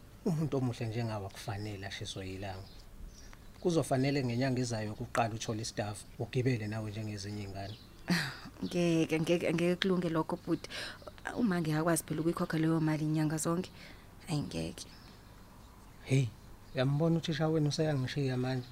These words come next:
Speaker 1: kanti bengihlangabeze yena. Okay, ngicela ukusale sengikuhambisa bandla namuhla e-, ekhaya lakho Nkosazana.
Speaker 2: Eish, o-, okay, kulungile bhuti.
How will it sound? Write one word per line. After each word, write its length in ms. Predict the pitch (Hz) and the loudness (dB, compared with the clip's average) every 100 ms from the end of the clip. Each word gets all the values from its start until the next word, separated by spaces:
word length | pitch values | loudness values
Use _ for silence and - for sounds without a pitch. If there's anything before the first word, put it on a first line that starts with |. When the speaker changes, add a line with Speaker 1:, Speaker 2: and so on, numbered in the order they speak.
| - | -6
Speaker 1:
kanti 240 | - 127 123 | 0 0 0
bengihlangabeze 680 | 123 120 143 120 123 120 127 | 0 2 2 2 0 2 2
yena. 200 | 120 117 - - - - - - - - - | 2 -2 -8 -16 -16 -16 -16 -18 -16 -16 -10
Okay, 220 | - - - | -6 -4 -2
ngicela 300 | 123 107 143 | -2 2 0
ukusale 260 | 147 - 127 | 2 0 0
sengikuhambisa 720 | 123 117 110 - 120 110 - | 0 -2 -2 -2 0 0 -4
bandla 240 | 110 107 107 | -4 -4 -4
namuhla 480 | 110 117 113 113 - | -2 -4 -2 -4 -4
e-, 140 | 120 120 | -6 -6
ekhaya 320 | 120 - 110 | -8 -6 -6
lakho 260 | 110 110 113 | -6 -6 -6
Nkosazana. 480 | 113 117 104 107 104 - - - - - - - - - - - | -6 -8 -6 -8 -10 -14 -16 -16 -16 -18 -18 -18 -18 -18 -8 0
Speaker 2:
Eish, 460 | 269 247 - - - - - | 2 2 0 -2 -6 -12 -10
o-, 260 | - - | -10 -6
okay, 320 | - - 226 262 - - - | -6 0 2 0 -2 -10 -2
kulungile 500 | 262 262 254 196 190 | 2 4 2 0 -4
bhuti. 340 | - - - | -8 -18 -18